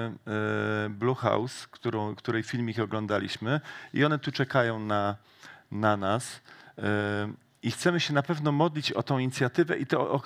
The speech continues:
o te konkretne dzieci. Tutaj nawet jest lista dzieci,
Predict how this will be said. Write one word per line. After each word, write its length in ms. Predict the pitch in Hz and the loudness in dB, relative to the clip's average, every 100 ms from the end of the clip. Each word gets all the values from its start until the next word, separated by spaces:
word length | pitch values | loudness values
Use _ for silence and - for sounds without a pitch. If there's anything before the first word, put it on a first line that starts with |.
| - | 0
o 120 | 139 | 2
te 120 | 147 | 2
konkretne 560 | - 139 151 160 - 127 | -2 0 2 2 0 0
dzieci. 360 | 127 120 95 | 0 0 -4
Tutaj 280 | 87 - 131 | -6 0 0
nawet 340 | 127 123 123 135 | 0 -2 -2 -2
jest 200 | 123 127 | -4 -2
lista 460 | 170 165 - 123 | -2 0 2 2
dzieci, 580 | 107 143 160 - 127 | 2 0 0 -2 -2